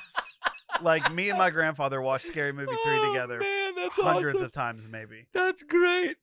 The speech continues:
Speaker 1: But I'm not sure that there's a better scene in the entirety of cinema than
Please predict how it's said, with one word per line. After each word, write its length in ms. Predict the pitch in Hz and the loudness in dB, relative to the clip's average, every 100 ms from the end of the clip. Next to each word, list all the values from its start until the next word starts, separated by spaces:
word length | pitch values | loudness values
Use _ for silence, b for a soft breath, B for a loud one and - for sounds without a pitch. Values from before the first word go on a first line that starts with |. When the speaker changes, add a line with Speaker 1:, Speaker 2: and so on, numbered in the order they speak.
| 139 | -8
Speaker 1:
But 140 | 156 156 - | -6 -4 -2
I'm 240 | 160 190 | -4 -2
not 220 | 170 165 | -2 -2
sure 280 | - 165 156 | -4 -6 -6
that 160 | 143 117 | -6 -8
there's 220 | 131 131 | -8 -6
a 80 | 127 | -8
better 380 | 110 127 139 135 | -8 -8 -8 -10
scene 600 | - 123 123 135 151 160 _ _ - | -14 -16 -16 -16 -16 -20 _ _ -16
in 320 | 123 120 117 110 _ _ _ - | -14 -14 -18 _ _ _ _ -16
the 160 | 131 131 | -12 -10
entirety 600 | 123 - 123 131 139 127 | -12 -10 -6 -6 -6 -8
of 80 | 113 | -12
cinema 560 | - 127 135 151 175 175 _ _ _ _ _ _ _ | -12 -12 -10 -10 -10 -14 _ _ _ _ _ _ _
than 480 | 135 127 127 117 117 | -8 -4 -4 -6 -14